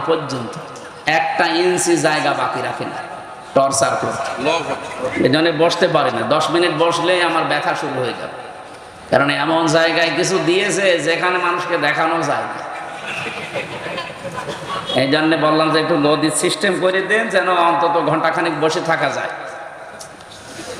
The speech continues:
আমি সমর্থক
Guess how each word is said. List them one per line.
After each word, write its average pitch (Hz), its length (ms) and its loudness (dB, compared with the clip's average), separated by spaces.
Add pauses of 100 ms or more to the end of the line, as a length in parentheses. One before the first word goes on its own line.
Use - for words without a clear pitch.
(2500)
আমি 185 180 4 (200)
সমর্থক 202 560 4